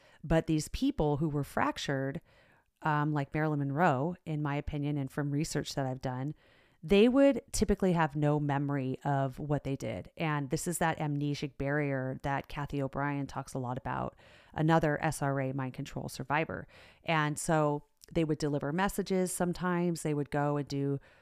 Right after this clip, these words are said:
certain sex acts or do favors or be, or, or what they would do is they would,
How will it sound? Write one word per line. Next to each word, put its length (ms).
certain 340
sex 380
acts 400
or 80
do 180
favors 540
or 80
be, 320
or, 320
or 500
what 180
they 120
would 160
do 280
is 200
they 160
would, 380